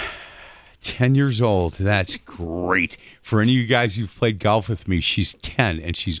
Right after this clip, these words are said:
only lost a couple. You know what I do <laughs> before I, I go out,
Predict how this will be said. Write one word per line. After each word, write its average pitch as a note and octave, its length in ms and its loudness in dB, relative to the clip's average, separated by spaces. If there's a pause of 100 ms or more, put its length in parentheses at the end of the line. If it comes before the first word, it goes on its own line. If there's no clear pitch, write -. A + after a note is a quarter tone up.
(100)
only A#2 260 4
lost A2 340 0
a F#2+ 60 -2
couple. - 480 -6 (500)
You G#2+ 220 4
know C3 220 4
what A2 160 4
I A2 140 4
do G2+ 260 2
<laughs> - 0 -
before G#2+ 420 2
I, F#2 120 2 (360)
I A#2+ 120 0
go B2+ 180 2
out, A#2+ 260 0